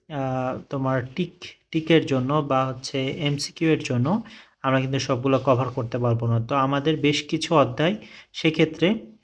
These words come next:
কভার করতে হবে প্রথমত। তো আজকে মূলত আমি সৃজনশীলের দিকটা বেশি ফোকাস দিব। তো প্রথমেই, আহ, দেখতে পাচ্ছ এখানে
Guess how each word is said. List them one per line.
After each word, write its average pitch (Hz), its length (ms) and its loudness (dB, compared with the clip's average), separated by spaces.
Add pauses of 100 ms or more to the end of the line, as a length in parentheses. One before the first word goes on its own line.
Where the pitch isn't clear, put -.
কভার 147 280 6
করতে 120 300 -4
হবে 123 160 0
প্রথমত। 123 640 -2 (1080)
তো 147 80 6
আজকে - 420 0
মূলত 175 300 4
আমি 175 200 0
সৃজনশীলের 170 680 2
দিকটা 151 320 0
বেশি 139 320 2
ফোকাস 147 400 0
দিব। 139 280 2 (520)
তো 135 320 0
প্রথমেই, 175 640 2
আহ, 139 280 0
দেখতে 139 260 0
পাচ্ছ 139 300 2
এখানে 151 400 0